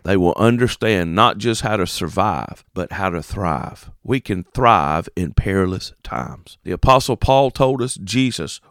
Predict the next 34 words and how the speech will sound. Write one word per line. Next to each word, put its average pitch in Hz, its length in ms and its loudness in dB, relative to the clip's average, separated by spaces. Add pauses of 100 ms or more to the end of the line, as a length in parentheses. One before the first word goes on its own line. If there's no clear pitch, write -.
(120)
warned - 300 -12
us, - 200 -20
and 95 140 -10
said, 98 240 0
"These 120 220 2
signs 117 600 2
will 92 140 -6
let 123 300 2
you 131 80 0
know 110 240 0
that 82 240 -6
you're 120 100 -2
living 113 500 2
in 98 140 0
the 90 80 0
last 101 420 0
of 95 120 -2
the 90 100 -2
last 87 320 -2
days." - 400 -10 (100)
And 73 140 -6
we 104 160 8
believe 92 320 6
that's 82 260 4
where 80 200 0
we 71 180 -4
are. - 300 -12
But 78 160 -4
today, 95 400 4
we 87 180 0
lift 107 300 0
up 113 180 -2
our 113 160 2
eyes, 98 540 -2